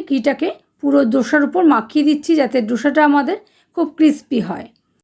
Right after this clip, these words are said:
এবারে আবারও ঢাকা দিয়ে মিনিটখানেক সময় রান্না করে নিয়েছি। ঢাকা খুলে নিয়েছি, আর দেখুন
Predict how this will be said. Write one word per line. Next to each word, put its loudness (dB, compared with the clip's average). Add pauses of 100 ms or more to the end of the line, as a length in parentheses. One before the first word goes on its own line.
(140)
এবারে 4
আবারও -2
ঢাকা -2
দিয়ে -2
মিনিটখানেক 2
সময় 4
রান্না 0
করে 0
নিয়েছি। 0 (600)
ঢাকা 0
খুলে 2
নিয়েছি, 2
আর 0
দেখুন -4